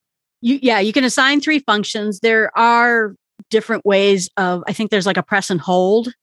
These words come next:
if I understand the instructions correctly.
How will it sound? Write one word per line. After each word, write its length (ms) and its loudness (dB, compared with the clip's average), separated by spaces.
if 140 0
I 100 2
understand 420 0
the 80 2
instructions 500 -4
correctly. 500 -2